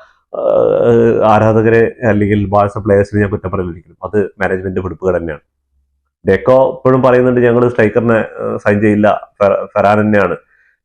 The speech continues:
ഫെറാൻ തന്നെയാണെങ്കിൽ ഈ സീസണിൽ നമുക്കൊന്നും നടക്കാൻ പോകുന്നില്ല. ഫെറാൻ കഴിഞ്ഞ സീസണിൽ കുറച്ച് ഇമ്പാക്ട് ഒക്കെ ഉണ്ടാക്കിയിട്ടുണ്ട്. അതൊക്കെ ഒരു, ഒരു ഇതാണെന്ന് പറയാം. അല്ലെങ്കിൽ റാഷ്ഫോർഡ് സ്ട്രൈക്കറായി കളിപ്പിക്കണം. അപ്പോഴും പരിക്കുകളാണ്. നമുക്കിവിടെ, ഏഹ്, റൈറ്റ് വിങ്ങും ലെഫ്റ്റ് വിങ്ങും കളിക്കാനില്ല ആൾക്കാർ.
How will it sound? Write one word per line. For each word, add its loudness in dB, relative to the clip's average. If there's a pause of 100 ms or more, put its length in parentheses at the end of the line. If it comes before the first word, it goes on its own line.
ഫെറാൻ 4
തന്നെയാണെങ്കിൽ 4
ഈ 4
സീസണിൽ 2
നമുക്കൊന്നും 2
നടക്കാൻ 2
പോകുന്നില്ല. 0
ഫെറാൻ 2
കഴിഞ്ഞ -2
സീസണിൽ -4
കുറച്ച് -2 (400)
ഇമ്പാക്ട് -2
ഒക്കെ -6
ഉണ്ടാക്കിയിട്ടുണ്ട്. 0
അതൊക്കെ -4
ഒരു, 0 (380)
ഒരു 4
ഇതാണെന്ന് 2
പറയാം. 2 (1000)
അല്ലെങ്കിൽ 4
റാഷ്ഫോർഡ് 2
സ്ട്രൈക്കറായി 2
കളിപ്പിക്കണം. 0
അപ്പോഴും 0
പരിക്കുകളാണ്. 0
നമുക്കിവിടെ, 0
ഏഹ്, 0
റൈറ്റ് 0
വിങ്ങും 0
ലെഫ്റ്റ് -2
വിങ്ങും 0
കളിക്കാനില്ല -2
ആൾക്കാർ. -4